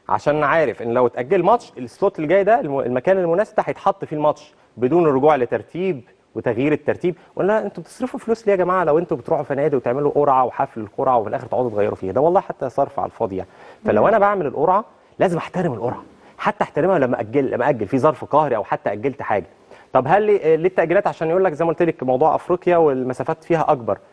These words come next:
Speaker 1: بس في حاجه واضحه انه احيانا في، في انديه في اوروبا بتخرج من اوروبا او ما تتاهلش اوروبا، بينما انديه اخرى، عشان دايماً يقول لك اذا، أصل انت ما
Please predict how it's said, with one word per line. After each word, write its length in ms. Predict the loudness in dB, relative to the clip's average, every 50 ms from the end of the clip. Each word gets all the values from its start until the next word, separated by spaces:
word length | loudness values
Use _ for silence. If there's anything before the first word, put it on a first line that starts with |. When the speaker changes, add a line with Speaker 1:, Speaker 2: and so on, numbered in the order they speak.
| _ _ _ _ _ _ _ -14
Speaker 1:
بس 220 | -14 -10 -10 -10
في 120 | -8 -8 -8
حاجه 300 | -4 -2 -2 0 2 2
واضحه 400 | 2 0 0 -2 -10 -16 -16 -16 _ _ _ _ _ _ _ _ -8
انه 240 | -8 -6 -4 -4 -6
احيانا 540 | -6 -4 0 2 2 2 2 0 -2 -4 -6 -10 -16 _ _ _ _ _ _ _ _ _
في، 200 | -2 -2 0 0
في 100 | 0 0
انديه 180 | 2 2 2
في 100 | 2 2
اوروبا 380 | 0 0 0 0 0 -4 -4 -4 -6 _ _ _ _ _ _ -4
بتخرج 380 | -2 2 2 2 0 0 -2
من 140 | 0 0 2
اوروبا 380 | 2 2 2 2 0 -2 -4 -6 0 4 4
او 100 | 4 4
ما 100 | 2 -2
تتاهلش 420 | -4 -6 -6 -6 -6 -6 -6 -6
اوروبا، 320 | -4 -2 -2 -2 -2 -2
بينما 360 | 0 0 0 2 0 0 0 0
انديه 300 | 0 2 2 2 2 2
اخرى، 280 | 0 -4 -8 -12 -10 -12
عشان 180 | -8 -4 0 0
دايماً 160 | 2 2 4
يقول 180 | 4 4 4 2
لك 100 | 0 -2
اذا، 180 | -4 -4 -4
أصل 160 | -4 -2 -4 -4
انت 140 | -2 -2
ما 120 | -2 -2